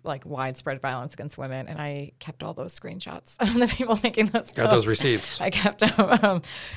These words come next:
Speaker 1: 'cause they, they came down, you know? And I mean, the,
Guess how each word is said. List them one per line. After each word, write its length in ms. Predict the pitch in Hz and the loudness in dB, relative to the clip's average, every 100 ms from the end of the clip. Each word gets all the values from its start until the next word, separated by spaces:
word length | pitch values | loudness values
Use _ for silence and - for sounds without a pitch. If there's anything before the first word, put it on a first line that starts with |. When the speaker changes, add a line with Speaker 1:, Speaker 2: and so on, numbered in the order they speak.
| - | 2
Speaker 1:
'cause 120 | 190 | 6
they, 280 | 196 190 175 - | 8 6 4 -2
they 140 | 170 | 0
came 220 | 175 208 208 | 2 0 2
down, 340 | 277 269 175 | 4 2 0
you 80 | 170 | 0
know? 240 | 160 175 | 0 0
And 240 | - 185 175 | 0 0 0
I 180 | - | -2
mean, 280 | 175 175 170 | 0 -2 -2
the, 400 | 165 175 170 156 | 0 2 2 -2